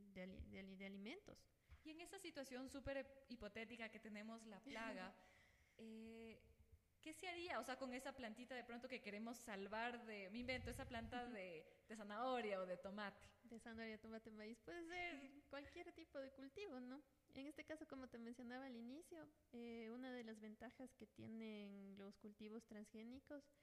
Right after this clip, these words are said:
Speaker 1: es que se le puede otorgar propiedades como la resistencia a las plagas.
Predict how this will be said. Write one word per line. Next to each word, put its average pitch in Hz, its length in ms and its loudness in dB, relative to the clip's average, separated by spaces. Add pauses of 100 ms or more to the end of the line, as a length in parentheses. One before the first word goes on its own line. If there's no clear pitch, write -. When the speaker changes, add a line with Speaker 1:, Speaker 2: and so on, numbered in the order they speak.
(300)
Speaker 1:
es 240 140 0
que 254 120 -2
se 240 160 0
le 220 120 0
puede 233 280 0
otorgar 220 420 -4
propiedades 247 720 -4
como 220 240 -4
la 208 140 -2
resistencia 226 800 -4
a 202 60 -2
las 190 240 -8
plagas. 277 300 -2